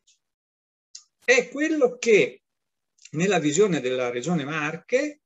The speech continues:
garantisce una comune cultura professionale tra gli educatori e responsabili di servizio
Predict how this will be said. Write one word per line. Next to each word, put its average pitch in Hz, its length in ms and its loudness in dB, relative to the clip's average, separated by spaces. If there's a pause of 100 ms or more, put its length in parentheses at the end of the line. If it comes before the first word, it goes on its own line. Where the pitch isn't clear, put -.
(360)
garantisce 240 1400 0
una 220 320 -4
comune 226 600 2
cultura 185 760 -2
professionale 190 840 -2
tra 175 140 0
gli 151 80 2
educatori 170 600 0
e 175 40 2
responsabili 143 560 -4
di 139 60 -4
servizio 233 840 -2